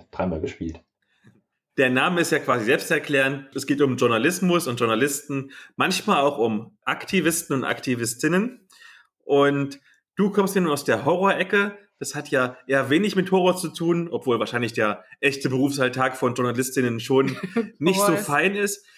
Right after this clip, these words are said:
Speaker 2: Wie war denn dein Eindruck?
Speaker 1: Tatsächlich ist sogar ein Setting-Vorschlag da drin, dass man's auch irgendwie in einem Horror-Setting halt spielen könnte. Aber mal ganz ab davon finde ich's einen ganz interessanten Ansatz, mal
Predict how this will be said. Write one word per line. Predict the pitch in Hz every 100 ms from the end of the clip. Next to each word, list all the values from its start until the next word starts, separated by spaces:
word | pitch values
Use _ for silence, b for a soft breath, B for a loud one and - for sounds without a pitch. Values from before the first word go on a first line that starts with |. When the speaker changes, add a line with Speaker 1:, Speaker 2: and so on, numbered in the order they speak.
| b -
Speaker 2:
Wie | 147
war | 160
denn | 165 156
dein | 147
Eindruck? | 87 113 117 110 95 - _ _ _ _ - 139
Speaker 1:
Tatsächlich | 131 - 196 208
ist | 127 95
sogar | 107 95
ein | 92
Setting-Vorschlag | 117 170 156 - 87 - 92
da | - 80
drin, | - 82
dass | 92
man's | 92 85
auch | - 92
irgendwie | 101 90
in | 85
einem | 87
Horror-Setting | 101 95 98 95 87
halt | 85
spielen | - 95
könnte. | 101 117 123 87 B B B -
Aber | 110
mal | 110
ganz | 117 113
ab | 110 -
davon | - 131 156 143 -
finde | - 131 131
ich's | 123 127 127 - -
einen | 107 107
ganz | 110 107
interessanten | 107 - - 135 -
Ansatz, | 139 143 143 135 -
mal | 104 110 113